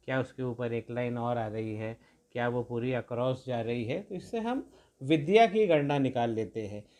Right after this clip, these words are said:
कि भाई विद्या कितनी होगी। और क्या देखते हैं, यहाँ पे देखिए, यहाँ पे भी हम देखते हैं, ये होती है हमारी नॉलेज की लाइन। कहाँ होगी? ये रिंग फिंगर और मध्यमा के बीच में से निकलती है,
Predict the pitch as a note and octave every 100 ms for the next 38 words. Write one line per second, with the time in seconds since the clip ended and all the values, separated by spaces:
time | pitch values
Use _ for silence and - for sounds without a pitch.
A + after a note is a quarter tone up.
0 | _ _ E3+ F3 G3+ C3+ C3+ C#3 D3+ C3+
1 | - A#2 A2 G#2+ F#2+ G2 - C3+ D#3+ E3
2 | E3+ D#3 D3 - D3+ D#3 E3+ - _ _
3 | A#2 A2 A#2+ A#2 A2 G#2+ C#3 D3 A#2+ G#2+
4 | - A2 A2+ A2+ A#2 G#2+ F2+ _ A2 D#3
5 | - _ _ - B2 A#2+ - B2 A#2+ A#2
6 | D#3 B2+ G#2+ G#2+ G#2 F2+ - G#2 F#2+ G2+
7 | _ _ _ _ _ _ _ _ _ _
8 | _ B2 D#3 D3+ C#3+ C3+ E3 - A#2+ A#2
9 | C3+ C3+ C3+ C3 D#3 F3 - B2+ D#3 G#3+
10 | C#3+ A2+ G#2+ A#2+ B2 B2+ B2+ G#2+ G#2 B2
11 | A2+ B2 A#2 A2 A2 G#2+ A2+ A2 A2